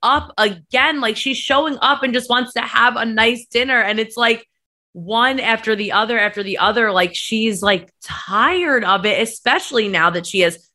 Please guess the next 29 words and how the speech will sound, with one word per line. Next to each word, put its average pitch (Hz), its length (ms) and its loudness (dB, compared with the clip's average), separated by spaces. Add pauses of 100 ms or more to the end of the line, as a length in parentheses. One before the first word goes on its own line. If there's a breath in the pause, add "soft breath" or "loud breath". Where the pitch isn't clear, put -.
(120)
fully 311 440 2
decided 160 500 2
she 156 120 -8
doesn't 151 260 0
want 147 160 2
to 139 60 -2
talk 143 220 0
to 147 60 -12
Sutton 127 280 0
anymore 147 280 2
and 147 100 2
they're 143 140 2
not 143 240 0
friends. 151 360 0 (200 soft breath)
She - 180 0
has 320 140 0
nothing 320 320 2
to 381 140 2
explain 254 720 0
to 247 160 0
her 156 400 2
or 175 60 0 (160)
any 165 300 2
of 139 140 -2
that, - 180 -2
you 226 120 -2
know, 214 220 2
like, 262 320 0
it's, 240 480 -2